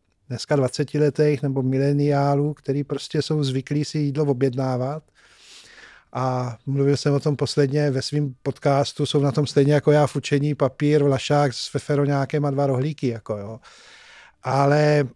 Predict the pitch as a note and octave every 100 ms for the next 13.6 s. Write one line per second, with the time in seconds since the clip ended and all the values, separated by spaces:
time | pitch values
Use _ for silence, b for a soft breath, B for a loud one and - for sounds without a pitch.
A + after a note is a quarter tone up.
0 | _ _ D3 C#3+ C3 A2+ C#3+ - D#3 E3
1 | D#3+ D#3 D#3 F3 E3 D3+ D#3+ D#3 D#3 D3
2 | D#3+ D#3 - E3 D#3 E3 E3 D#3+ D#3+ D#3+
3 | D3 C3+ B2+ _ _ B B B B B
4 | B B B - F3+ E3+ C3+ B2 B2+ B2
5 | _ _ C3+ D3 E3 - G3 F3 E3 E3
6 | F#3+ F3+ F3 D3 D3 - F#3 - F#3 G#3
7 | F#3+ C3 B2+ - D3+ D#3+ - D#3+ D3 F3+
8 | F3+ F3+ D#3+ E3+ D#3 E3 E3 D3+ D#3 D#3+
9 | F3 D#3 D#3+ - C#3 - D#3+ - D3 D3
10 | - C3+ B2 B2+ A2 _ _ _ _ _
11 | _ _ _ _ - - - D#3+ D#3+ F#3+
12 | F#3 G3+ E3+ D3 C#3+ D3+ D#3 D#3 - D#3
13 | C#3+ D#3 D3 C#3+ C3+ C3+